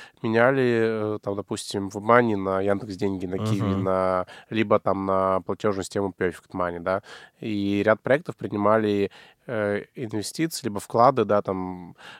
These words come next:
Speaker 1: именно через ра-, вот такие разные иностранные платёжные системы. И я пользовался услугами этих обменников, отдавал как потребитель там от двух до пяти процентов в тот момент.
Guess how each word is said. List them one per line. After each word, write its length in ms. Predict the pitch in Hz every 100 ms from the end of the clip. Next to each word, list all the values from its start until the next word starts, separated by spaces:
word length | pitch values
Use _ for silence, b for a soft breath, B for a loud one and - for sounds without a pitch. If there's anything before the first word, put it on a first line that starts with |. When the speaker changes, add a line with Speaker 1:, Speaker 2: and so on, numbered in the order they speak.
| -
Speaker 1:
именно 280 | 113 113
через 280 | 98 110 104
ра-, 240 | 104 107 113
вот 140 | 110
такие 420 | - - 120 113
разные 280 | 101 101 104
иностранные 420 | 98 - 104 101 95
платёжные 380 | 95 101 95 95
системы. 540 | - - 98 85 85 B B B _
И 140 | 123
я 400 | 107 113 151 139 98
пользовался 440 | 104 107 113 98 107
услугами 300 | - 104 98
этих 160 | -
обменников, 400 | 107 135 160 -
отдавал 280 | 95 101 110
как 360 | - - - 101
потребитель 480 | 107 101 104 104
там 220 | 101 101 95
от 100 | 95
двух 200 | 107 107
до 100 | 101
пяти 220 | - -
процентов 460 | - 101 110 104 -
в 20 |
тот 200 | - -
момент. 420 | 95 101 147 156